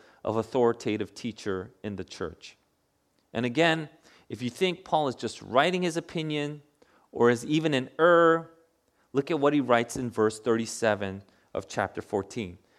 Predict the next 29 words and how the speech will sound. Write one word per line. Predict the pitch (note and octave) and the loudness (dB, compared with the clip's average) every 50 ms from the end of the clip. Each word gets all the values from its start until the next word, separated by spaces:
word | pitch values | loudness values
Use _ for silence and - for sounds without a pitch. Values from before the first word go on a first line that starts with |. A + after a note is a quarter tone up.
| _ _ | _ _
"If | - A2+ - | -14 -10 -6
anyone | - C3 B2+ C3 B2+ B2 C3 C3 | -4 -2 -2 -2 0 -2 -2 -4
thinks | - - B2+ B2 C3+ C3 - | -4 -4 -6 -6 -6 -4 -4
that | A2 G#2 G#2 | -4 -4 -2
he | A#2+ A2+ | -2 -2
is | G#2 A2 | -2 -4
a | G2+ | -6
prophet | - - - A#2 A2 A2 - A#2+ A2+ | -4 -2 0 0 0 0 0 -2 -2
or | A2+ G#2+ | -2 -2
spiritual, | - - - A#2+ G#2+ G#2 - - A#2 A2 A#2 B2+ - _ - - - _ | -6 -6 -2 -2 -2 -2 -2 -4 -6 -8 -8 -8 -14 _ -20 -20 -20 _
he | _ - C3 | _ -8 -8
should | A#2+ - - C#3+ C3 | -8 -4 -2 0 0
acknowledge | C3 A#2 A2+ A2 A2 G#2+ G#2+ A2 A2+ A2+ - - | 0 -2 -2 -2 -2 0 0 0 -2 -4 -6 -8
that | - A2+ G2+ - _ - | -8 -8 -8 -8 _ -20
the | - | -20
things | - - C#3 C3 B2+ B2+ B2+ C3 B2+ - | -10 -6 -4 -2 -2 -2 -4 -6 -6 -4
I | - A#2 A2+ | -4 -2 -2
am | A2 G#2+ G#2+ G#2+ | -2 -2 0 2
writing | A2+ A#2 B2 C#3+ C#3 C#3 | 4 4 4 2 0 -4
to | - - C3 | -8 -8 -6
you | A#2+ A#2 A2+ A2+ A2+ A2+ - - | -4 -2 -2 -2 -4 -6 -6 -4
are | A#2+ A2+ A2+ A#2 A2+ - | 0 0 0 0 0 -2
a | B2 A2 | -4 -4
command | - - - - A#2+ A2+ A2+ A2+ A2+ A#2+ A#2+ A2 F#2+ F2+ F2+ F2+ F2 - - _ - - _ _ _ - | -4 -6 -8 -8 -6 -6 -4 -4 -2 -2 -2 -2 -2 -4 -6 -10 -16 -18 -20 _ -20 -20 _ _ _ -8
of | - G#2 G2+ - | -8 -6 -4 -4
the | G#2+ | -4
Lord. | G2 G2+ G#2+ G#2+ G#2+ G2 F2 E2 F2 - _ _ _ _ _ _ - | -4 -2 -2 -2 -2 -2 -4 -6 -10 -16 _ _ _ _ _ _ -6
If | B2+ A#2+ - - - | -6 -6 -6 -6 -6
anyone | D3 E3+ E3 C#3+ A2+ F2+ F2+ F2+ | -4 -2 -2 -2 -4 -6 -8 -12